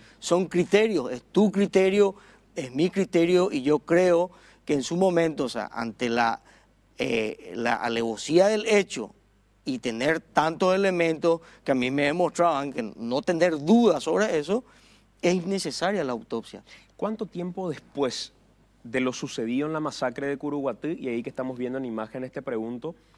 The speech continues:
Speaker 2: solicitaste la filmación del
Speaker 1: No,
Speaker 2: helicóptero?
Speaker 1: no, no, no, mirá, no me hablé, imposible decirte yo que cuánto tiempo después pedí el oficio o no.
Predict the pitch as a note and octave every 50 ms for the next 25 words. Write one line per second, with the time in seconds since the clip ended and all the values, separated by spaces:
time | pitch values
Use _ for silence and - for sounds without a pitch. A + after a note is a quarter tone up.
0 | _ _ _ _ _ _ _ _ _ - - - D#3 D3 C#3 D3+ D#3 - - A#2+
1 | G#2 _ - E3+ E3 E3 - - - - G#2+ G#2+ D3+ _ _ _ - B2 B2 -
2 | - C3+ C3 C3 B2+ A2+ - - - B2+ A#2+ B2+ B2+ B2+ - F3+ - - - -
3 | B2 A#2+ A#2 A#2 A#2+ A#2 A#2 A2+ A2 G2+ - - A#2 A#2 A2 G#2+ A2 A#2 A#2+ A2
4 | - - _ _ - - _ _ - - G#2+ A2 G#2+ G#2+ A2 C3+ E3 F3+ F#3+ G3
5 | F#3+ F3 E3+ D#3 C#3+ C3 A2+ E2 D2 A1+ - B1+ F2 B2+ B2 A2+ C3 B2 - -
6 | E3+ F3+ F3+ E3 D#3 D3+ C#3 C3+ C3+ C3 - - C#3+ D3 C3 D#3+ C#3+ C3 C#3 C3+
7 | - C#3 C#3 C#3 - _ - - - - - - - - - _ _ _ - -
8 | E3 E3 D#3+ E3+ E3 C3+ - D#3 D#3+ E3 E3 C#3 - E3+ E3 E3 D#3 C#3 C3 -
9 | D#3+ D#3 D#3 D#3 D3 - D3+ D3 D3 D3+ D3+ D#3 D3 - - - D#3+ E3 F3 D#3+
10 | - - F3 E3+ E3 D3+ C#3+ C#3+ D3 D#3 E3+ F3+ G#3